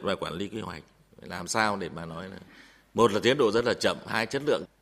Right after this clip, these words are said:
Thế lần này mình cố gắng mình rà soát lại cái gì hợp lý thì mình ủng hộ, có cái gì ấy thì mình góp ý. Thế do đó đối với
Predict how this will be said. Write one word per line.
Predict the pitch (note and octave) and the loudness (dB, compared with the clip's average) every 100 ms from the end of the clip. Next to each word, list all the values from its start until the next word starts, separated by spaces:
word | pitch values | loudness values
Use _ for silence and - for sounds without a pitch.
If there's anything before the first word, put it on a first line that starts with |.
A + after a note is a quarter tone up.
| _ _ - | _ _ -4
Thế | C3 | 0
lần | C#3+ C3+ | 0 2
này | C3 | 0
mình | C3 B2 | 0 0
cố | C#3 C#3+ | 2 2
gắng | C#3 | 0
mình | C#3 | -2
rà | B2 A#2+ | 0 0
soát | C#3+ C#3 | 0 -2
lại | C#3 - | -2 -2
cái | A2 B2+ | -4 -4
gì | B2+ | -2
hợp | A#2 A2 | -2 0
lý | A2+ C#3 | 0 -2
thì | C3 | -4
mình | A2+ | -4
ủng | F#2+ F#2 | -4 -2
hộ, | G2+ C#2 | -4 -4
có | G#2+ | -4
cái | B2 A#2+ | -6 -4
gì | A2+ | -4
ấy | A2 B2+ | -4 -4
thì | G#2+ | -6
mình | A2 | -6
góp | A2 - | -8 -8
ý. | B2+ - - _ | -8 -10 -18 _
Thế | - A2+ | 4 6
do | A#2+ | 8
đó | A#2+ C3 | 6 8
đối | A#2 | 8
với | A#2+ | 6